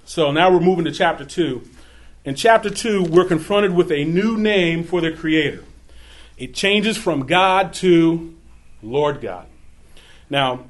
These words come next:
in English, God, Lord God, you know, that doesn't sound like a, a great big difference. But you see, you've got Genesis one, one through two, three, and Gen-, and then on the other side, Genesis two, four through twenty-five.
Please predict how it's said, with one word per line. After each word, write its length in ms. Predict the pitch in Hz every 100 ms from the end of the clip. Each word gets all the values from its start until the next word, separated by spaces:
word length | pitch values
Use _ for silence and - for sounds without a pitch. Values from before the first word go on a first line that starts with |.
| -
in 480 | 165 156 147 143 -
English, 680 | 220 262 190 127 127 - - - - - - -
God, 480 | 156 151 147 147 - - - -
Lord 260 | 131 151
God, 540 | 139 143 139 143 131 - - - -
you 20 |
know, 140 | 147 143
that 140 | 156
doesn't 240 | 196 175
sound 220 | 165 180 165
like 120 | 147
a, 160 | 135 - -
a 40 | 139
great 320 | 175 170 135
big 200 | 147 143
difference. 440 | 139 139 107 -
But 180 | - 147
you 80 | 143
see, 200 | 156 202
you've 180 | 185 143
got 300 | 160 139 - - -
Genesis 480 | 156 180 170 160
one, 500 | 147 165 185 190 - - - -
one 340 | - 156 175 170
through 340 | 160 175 156
two, 540 | - 196 196 202 196 - - -
three, 400 | 185 208 214 214
and 180 | 143 139
Gen-, 240 | 156 170 165
and 80 | 156
then 100 | 165
on 140 | 160
the 80 | 156
other 160 | 151 175
side, 340 | 170 165 160
Genesis 420 | 160 165 156 143
two, 240 | - - 190
four 340 | 170 175 180
through 160 | 180 160
twenty-five. 640 | 160 185 175 175 185 196